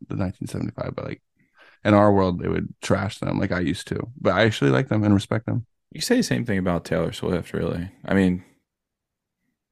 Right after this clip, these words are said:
Speaker 2: in our world, I feel like, uh, people don't like her.
Speaker 1: Yeah.
Speaker 2: But
Speaker 1: What's a, what's an artist I don't really get?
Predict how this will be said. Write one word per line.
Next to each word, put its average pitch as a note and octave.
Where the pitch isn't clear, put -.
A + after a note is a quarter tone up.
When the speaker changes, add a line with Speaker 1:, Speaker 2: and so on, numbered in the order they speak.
Speaker 2:
in F#2+
our F#2
world, E2
I F#2
feel F2+
like, F2
uh, D#2
people -
don't -
like -
her. A#2+
Speaker 1:
Yeah. F2+
Speaker 2:
But -
Speaker 1:
What's C#3
a, A3
what's D#3
an G#3+
artist D3+
I F#2+
don't A#2
really A#2+
get? G2